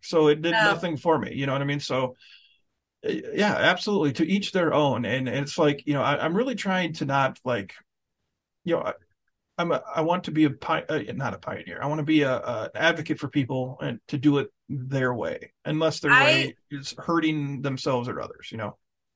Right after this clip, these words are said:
Speaker 2: I don't often like to, uh, advertise it because I do know that there is a huge backlash from the sober community, but I use cannabis.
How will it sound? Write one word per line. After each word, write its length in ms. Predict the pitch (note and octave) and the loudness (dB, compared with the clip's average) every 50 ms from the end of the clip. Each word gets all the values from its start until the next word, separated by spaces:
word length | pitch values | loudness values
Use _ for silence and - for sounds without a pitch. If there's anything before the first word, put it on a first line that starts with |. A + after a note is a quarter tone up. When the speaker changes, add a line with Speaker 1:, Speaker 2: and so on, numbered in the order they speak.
| _ _ _ _ _ _ _ _ _ - | _ _ _ _ _ _ _ _ _ 2
Speaker 2:
I 640 | A3 A#3+ B3 C4 C4+ C#4 C#4 C#4+ C#4+ D4 D4 C#4+ C4+ - - _ _ _ _ _ _ _ _ _ _ _ _ _ _ - G#3+ - - | 6 6 8 8 6 6 4 4 2 2 2 2 0 -2 -6 _ _ _ _ _ _ _ _ _ _ _ _ _ _ -20 -16 -8 -2
don't 280 | C4 B3+ C4 B3 - - | 0 0 0 0 -2 -2
often 580 | - G3+ G#3+ A#3 A3+ - B3+ A3+ G#3+ G#3 G#3 G3+ _ _ _ _ _ _ _ _ _ _ _ _ | 2 2 4 2 2 0 -6 -6 -4 -4 -6 -6 _ _ _ _ _ _ _ _ _ _ _ _
like 460 | - F#3+ F#3 F#3+ F3+ F3+ F#3 A3 A#3+ - - - | -12 -8 -4 0 2 2 2 2 -2 -6 -10 -10
to, 380 | - - C4+ C4 C4 C4 C4 B3+ | -8 -6 -6 -6 -6 -4 -2 2
uh, 220 | B3+ B3 B3 B3 A3 - | 4 4 4 4 4 6
advertise 640 | A3+ A#3+ A#3+ A#3+ C4 C4+ - - B3+ B3+ C4 B3+ | 4 4 4 4 0 -4 -2 -2 -2 -2 -2 -4
it 120 | C#4+ B3 - | -6 -8 -8
because 240 | B3 G3 A#3 A3 G#3+ | -8 -6 -4 0 2
I 80 | G3+ F#3+ | 2 0
do 200 | F#3+ G#3 G#3 G#3 | 0 -2 -2 0
know 320 | G#3 G3 F3 F3+ G3 A3 | 0 2 2 2 0 0
that 180 | G#3+ A3 G#3+ - | -2 -4 -4 -2
there 120 | - F#3 F#3+ | 0 2 2
is 140 | F#3+ F#3+ F#3+ | 2 2 0
a 60 | F3+ - - | -2 -4 -8
huge 160 | G3 G#3 G3+ - - | -8 -10 -6 -2 0
backlash 400 | E3+ F3+ F3+ - G3+ G#3 G#3+ G#3+ - | 0 0 0 0 -2 -2 -2 -2 -4
from 100 | G#3+ G3+ | -6 -6
the 80 | F3+ | -6
sober 280 | F3+ - F#3+ F#3 G#3 G#3 | -4 -4 -4 -2 -4 -4
community, 440 | G#3 A3 G3 F#3+ G3 G3+ A3+ B3 A#3 - | -4 -4 -4 -4 -4 -4 -6 -6 -4 -2
but 140 | A#3 A3 - | -2 0 2
I 140 | - A3+ B3+ | 2 2 2
use 280 | C#4+ D4 D4 D#4 D4+ - | 2 0 -2 -2 -4 -4
cannabis. 680 | - E4+ F#4 F#4+ D4+ G3 - - - - - - - - | -4 -2 -2 -2 -2 -2 -4 -4 -4 -6 -6 -6 -8 -12